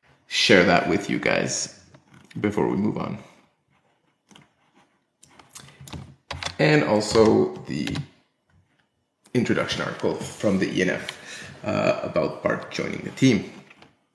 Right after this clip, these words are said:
All right. Um, next up, I would like to invite Xavier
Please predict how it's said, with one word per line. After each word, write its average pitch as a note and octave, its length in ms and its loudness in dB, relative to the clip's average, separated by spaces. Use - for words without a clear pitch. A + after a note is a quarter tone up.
All C#3+ 140 8
right. C#3 440 6
Um, C3+ 1000 6
next A#2+ 800 4
up, - 600 4
I A#2+ 560 8
would A2 420 0
like A#2+ 460 4
to - 200 0
invite A#2+ 760 6
Xavier B2 800 4